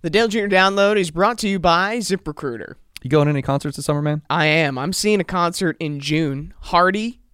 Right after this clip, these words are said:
Speaker 1: and Kip Moore.
Speaker 2: Love Hardy.
Speaker 1: In, uh, Charlotte.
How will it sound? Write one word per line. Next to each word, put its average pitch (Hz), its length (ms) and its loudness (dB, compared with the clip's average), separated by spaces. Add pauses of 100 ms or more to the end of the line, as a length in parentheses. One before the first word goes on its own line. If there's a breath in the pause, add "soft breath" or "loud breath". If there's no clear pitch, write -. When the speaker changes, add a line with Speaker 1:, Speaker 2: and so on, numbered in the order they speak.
(140)
Speaker 1:
and 139 140 -10
Kip 196 220 -2
Moore. 135 360 -2
Speaker 2:
Love 110 240 2
Hardy. 92 260 0 (180)
Speaker 1:
In, 196 240 -4 (120)
uh, 147 280 0
Charlotte. 156 560 0